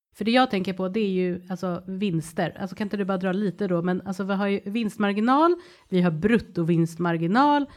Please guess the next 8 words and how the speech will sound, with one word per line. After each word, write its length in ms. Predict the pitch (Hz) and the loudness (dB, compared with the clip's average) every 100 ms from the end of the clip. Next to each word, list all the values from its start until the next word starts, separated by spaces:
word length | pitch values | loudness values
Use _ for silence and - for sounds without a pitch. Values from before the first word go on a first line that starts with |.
| - | -20
och 200 | _ 226 | _ 0
sen 140 | 220 214 | 4 4
har 100 | 202 | 4
vi 120 | 208 208 | 2 2
rörelsekapitalomsättning. 1500 | 220 202 170 165 170 170 170 180 175 202 165 220 214 170 156 | 4 6 4 0 -2 -2 0 0 2 2 2 2 -2 -2 -6
Alltså, 300 | 185 202 185 | -4 -2 -4
vad 460 | 185 233 233 226 202 | -2 2 4 4 2
är, 360 | 180 175 175 | 0 2 0